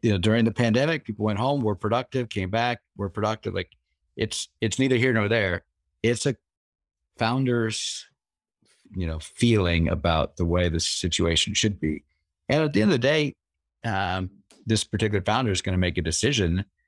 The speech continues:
but it's going to impact culture. And I think a lot of companies are going through that struggle. I think Elon Musk, I just think I saw him. He's like, "Everybody's coming back to work." And that's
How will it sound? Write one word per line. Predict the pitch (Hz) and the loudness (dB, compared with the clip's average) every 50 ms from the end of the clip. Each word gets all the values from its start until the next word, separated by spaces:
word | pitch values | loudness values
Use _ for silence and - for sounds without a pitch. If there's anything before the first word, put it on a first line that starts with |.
| _ _ _ _ _ _ | _ _ _ _ _ _
but | - 101 98 | 0 0 2
it's | 101 95 - | 2 0 0
going | - 110 113 117 120 | 0 0 2 2 2
to | 107 - | 0 0
impact | 104 98 87 - 98 87 - - | 0 0 0 0 -2 -2 -2 -6
culture. | - - - - - - - - - - _ _ _ - | -10 -8 -8 -8 -8 -10 -10 -10 -12 -14 _ _ _ -4
And | 92 95 | -2 -2
I | 95 | -2
think | 87 - 101 92 | 0 -2 -2 0
a | 92 | 2
lot | 82 87 90 95 | 2 2 2 0
of | 92 | 0
companies | - 98 92 - - 92 82 85 | -2 -2 -2 -2 0 0 0 0
are | 85 | 0
going | 85 87 87 87 87 85 | 0 0 2 0 0 0
through | - 87 78 | -2 -2 0
that | 78 78 78 78 - _ _ _ _ _ _ _ _ _ _ _ _ _ - | 0 0 -2 -2 -4 _ _ _ _ _ _ _ _ _ _ _ _ _ -4
struggle. | - - - - 110 101 98 87 - - - _ _ _ _ _ _ _ - | -2 0 2 2 2 2 2 0 -2 -4 -6 _ _ _ _ _ _ _ -6
I | - 85 | -4 -2
think | 90 87 78 - | -2 -2 -2 -2
Elon | - 85 95 101 101 95 95 101 107 107 104 101 | 0 0 2 2 2 2 2 2 2 2 2 2
Musk, | 123 156 143 - - - - | 2 2 0 0 -4 -6 -8
I | 76 80 | -10 -12
just | 80 - - - - - - - - - - | -12 -12 -14 -14 -14 -14 -10 -8 -8 -8 -6
think | - 76 80 | -6 -4 -4
I | 82 | -2
saw | 87 - 92 92 95 | -2 0 0 0 2
him. | 120 143 135 101 76 | 2 0 0 -2 -4
He's | 69 - - - | -6 -8 -10 -10
like, | - - _ _ _ _ - | -10 -14 _ _ _ _ -10
"Everybody's | 71 71 73 87 85 - | -8 -6 -4 -2 -2 -2
coming | - 107 101 104 | 0 2 2 4
back | 110 110 101 - | 2 2 2 0
to | 110 | 2
work." | 131 147 127 95 - - | 2 2 0 -2 -4 -8
And | 76 73 73 - _ _ _ _ _ _ _ _ _ _ _ _ _ _ _ - | -12 -12 -12 -14 _ _ _ _ _ _ _ _ _ _ _ _ _ _ _ -4
that's | 90 82 73 - - - | -4 -2 -2 -4 -8 -12